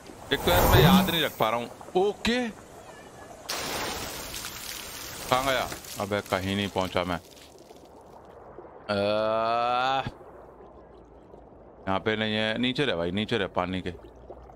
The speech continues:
देख, ये वाला कर लिया मैंने, याद है मुझे। और वो वाला कर लिया। जो दिख रहे हैं वो तो कर ही लिए ना मैंने।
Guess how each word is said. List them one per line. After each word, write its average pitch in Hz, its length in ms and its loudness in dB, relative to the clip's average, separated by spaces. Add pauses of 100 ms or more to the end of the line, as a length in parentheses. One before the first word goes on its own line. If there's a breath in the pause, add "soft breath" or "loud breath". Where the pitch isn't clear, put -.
(760)
देख, 151 180 0
ये 117 280 0
वाला 123 260 0
कर 131 200 -2
लिया 135 220 2
मैंने, 120 220 0 (640)
याद 110 220 2
है 120 60 0
मुझे। 117 480 -2 (800)
और 110 440 2 (460)
वो 107 220 2
वाला 113 220 2
कर 117 180 -2
लिया। 120 460 0 (680)
जो 147 60 2
दिख 127 240 -2
रहे 143 120 2
हैं 165 80 0
वो 156 100 0
तो 170 120 0
कर 139 180 2
ही 139 100 0
लिए 110 240 2
ना 120 80 0
मैंने। 147 200 0